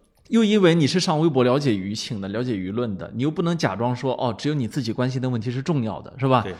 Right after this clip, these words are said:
Speaker 1: 这你，你就关心知识分子这点事儿啊，
Speaker 2: 嗯。
Speaker 1: 那越想越深啊，把就一个话题戳到底。微博它，
Speaker 2: 对。
Speaker 1: 微博它又不是这个样子的。
Speaker 2: 对。
Speaker 1: 所以我现在对微博是又热，又爱又恨。
Speaker 2: 它是双重属性，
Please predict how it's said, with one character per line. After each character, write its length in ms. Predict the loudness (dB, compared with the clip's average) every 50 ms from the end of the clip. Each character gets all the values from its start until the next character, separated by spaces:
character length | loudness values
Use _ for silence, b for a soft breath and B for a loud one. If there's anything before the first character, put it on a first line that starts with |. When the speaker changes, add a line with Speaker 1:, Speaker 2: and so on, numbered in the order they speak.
| B B B B
Speaker 1:
这 140 | -2 0 0
你， 320 | 2 2 2 0 0 -2 -2
你 160 | -2 0 2
就 220 | 4 6 4 6
关 160 | 4 4 2 4
心 100 | 4 2
知 160 | 2 2 2 2
识 40 |
分 160 | 2 2 0 0
子 80 | 0
这 140 | -2 -2 -2
点 160 | -2 -4 -6
事 140 | 0 2 4
儿 200 | 4 4 0 -6 -8
啊， 160 | -8 -8 -8
Speaker 2:
嗯。 60 | -8 -8
Speaker 1:
那 120 | -6 -4 -4
越 240 | 2 4 4 4 4
想 240 | 2 -2 -4 0
越 160 | 2 2 2 2
深 340 | 2 0 0 0 0 -2
啊， 180 | -4 -4 -6 -6
把 160 | -8 -8 -10
就 240 | -10 -6 -4 -2 -2
一 80 | -2 -2
个 80 | -4
话 160 | -4 -6 -6
题 140 | -6 -6 -6
戳 160 | -4 -2 0
到 100 | 2 2
底。 220 | 0 0 -6 -12 -12 B B B B B B B B B B
微 120 | 4 4
博 140 | 6 6 2
它， 80 | 2 2
Speaker 2:
对。 80 | 4
Speaker 1:
微 80 | 2 4
博 120 | 4 4
它 120 | 4 4 2
又 80 | 0
不 120 | 2 0 0
是 80 | 0
这 140 | 2 0 2
个 60 | 2
样 220 | 4 2 2 0 -2
子 120 | -4 -8
的。 140 | -10 -12 -16 b b b b
Speaker 2:
对。 160 | -14 -12 -8
Speaker 1:
所 140 | -2 0 0
以 220 | 2 0 -2 -2 -2
我 140 | 0 0 0
现 160 | 0 -2 -2
在 80 | -2 -2
对 140 | 0 0 0
微 120 | 0 0
博 140 | 0 -2 -4
是 140 | -2 -2 -2
又 180 | -2 -2 -2
热， 220 | -2 -4 -4 -8 -8 -8
又 180 | -2 2 2 2 4
爱 160 | 2 0 0
又 200 | 0 0 -2 -2
恨。 240 | -4 -6 -10 -10 -10 _
Speaker 2:
它 140 | -4 -4 -4
是 500 | -4 -4 -6 -4 -4 -4 -6 -8 -10 -14 -16
双 220 | -10 -8 -6 -4 -4
重 140 | -4 -6 -6
属 220 | -8 -12 -16 -16
性， 160 | -14 -14 -16